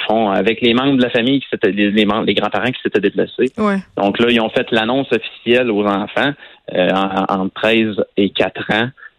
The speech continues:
Speaker 1: Euh, donc là, évidemment, la réception de, d'une nouvelle comme ça, c'est, c'est différent selon les tranches d'âge.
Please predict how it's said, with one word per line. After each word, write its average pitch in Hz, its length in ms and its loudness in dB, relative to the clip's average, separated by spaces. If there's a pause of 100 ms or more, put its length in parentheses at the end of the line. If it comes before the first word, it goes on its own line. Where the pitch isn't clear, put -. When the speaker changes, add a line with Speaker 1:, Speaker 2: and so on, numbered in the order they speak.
(120)
Speaker 1:
Euh, 90 100 4
donc 98 320 0
là, 113 80 4
évidemment, 104 680 0
la 104 100 2
réception 117 640 -2
de, 107 200 2
d'une 101 200 -4
nouvelle 104 240 0
comme 95 220 -2 (100)
ça, - 80 0 (160)
c'est, 98 160 2 (420)
c'est 98 120 2
différent 104 580 0 (140)
selon 101 240 2
les 101 140 2
tranches 101 340 0
d'âge. 156 360 0